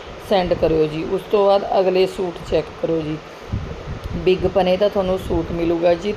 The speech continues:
ਤਿੰਨ ਚਾਲੀ, ਜਾਣੀ ਕਿ ਸਾਢੇ ਤਿੰਨ ਮੀਟਰ। ਦੁਪੱਟਾ ਤੁਹਾਨੂੰ ਮਸਲਿਨ ਕੋਟਾ tie and dye ਮਿਲੂਗਾ ਜੀ। ਸੂਟ ਦਾ ਪ੍ਰਾਈਸ ਹੈਗਾ ਨੌ ਸੌ ਰੁਪਇਆ।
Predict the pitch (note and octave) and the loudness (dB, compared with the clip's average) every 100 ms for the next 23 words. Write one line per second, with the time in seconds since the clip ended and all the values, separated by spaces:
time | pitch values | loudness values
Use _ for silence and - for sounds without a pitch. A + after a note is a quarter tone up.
0 | - G#3+ F#3+ F3+ F3+ F3+ F#3+ - - - | -4 -2 -2 -2 -4 -2 -2 -4 -8 0
1 | F3 D#3 D#3 D#3+ F3 F3+ F3+ G3 - F3+ | 4 4 2 0 -2 -4 0 -2 0 -2
2 | D#3+ E3 F#3+ F#3+ D#3+ D#3 D3+ - D3+ - | -2 -2 -2 -2 -2 -4 -6 -4 -4 -4
3 | - - - - G3 G3+ F#3+ - G3+ F#3+ | -6 -16 -16 -4 -2 2 0 4 2 4
4 | F#3+ F#3+ F#3 F3+ F3+ E3+ F3 F3+ - E3+ | 2 2 -2 -4 -4 -2 -4 -2 -2 -2
5 | - F3+ F3 E3+ E3 E3 E3+ D#3+ D3+ D#3 | 0 0 2 4 4 2 0 4 4 2
6 | E3+ E3+ E3+ F3+ F#3+ F#3+ G#3 F3 F#3+ F#3 | -2 0 2 2 0 -2 -6 -4 0 0
7 | F3+ F3+ E3 D#3+ E3 E3 D#3 E3+ G3 F3 | 2 2 2 2 0 -2 2 0 0 -2
8 | D#3+ D3+ - D3 C#3+ D#3 D3 | -2 -4 -4 -6 -6 -4 -4